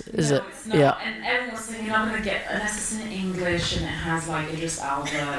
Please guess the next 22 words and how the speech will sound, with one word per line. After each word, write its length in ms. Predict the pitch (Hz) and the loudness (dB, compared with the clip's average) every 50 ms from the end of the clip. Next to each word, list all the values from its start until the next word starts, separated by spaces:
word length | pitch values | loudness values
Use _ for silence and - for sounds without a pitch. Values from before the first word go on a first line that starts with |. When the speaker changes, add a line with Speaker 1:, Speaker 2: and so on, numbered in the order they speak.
| 143 151 | -2 -2
Speaker 2:
you're 100 | - - | -4 -4
not 120 | - - | -4 -2
gonna 160 | 156 151 147 | -2 0 0
get 280 | 147 - - - - - | 0 0 0 0 0 -2
anything." 1040 | - - - 147 - - - 208 202 202 208 190 196 208 202 202 185 185 - - - 165 165 | -2 -2 -2 0 -2 0 2 2 2 2 2 0 0 0 0 0 -2 0 -2 -2 -2 0 0
And 100 | 170 170 | 0 0
I 20 | |
was 140 | 170 165 170 | 0 0 0
like, 180 | 165 160 156 185 | -2 -2 -2 -2
"No, 340 | 190 190 185 185 185 185 180 180 | -2 -2 -2 -2 -2 -2 -2 -2
it's 120 | 180 175 - | -2 -4 -4
not 180 | - 170 165 170 | -4 -6 -6 -4
Zambia, 320 | 165 165 170 165 165 156 | -2 -2 -2 -2 -2 -4
it's 140 | 156 - - | -6 -8 -8
not 100 | 170 165 | -6 -6
gonna 160 | 165 165 156 | -6 -6 -4
work." 340 | 151 160 160 156 156 156 - | -4 -2 0 0 0 -2 -4
So 500 | - - 190 175 165 160 160 156 156 156 151 - - - 170 - - | -4 -2 0 0 2 2 2 0 -2 -2 -6 -8 -8 -6 -6 -4 0
I, 360 | - 175 180 180 180 185 180 - | 4 4 6 6 6 4 2 2
um, 560 | 170 165 170 170 175 175 165 170 165 151 - - - | 2 4 4 4 4 2 0 -2 -4 -6 -6 -4 0
I 120 | 170 180 | 0 0
thought, 580 | 175 - - 214 202 196 190 185 175 175 175 | 0 0 -2 0 0 2 2 4 2 2 0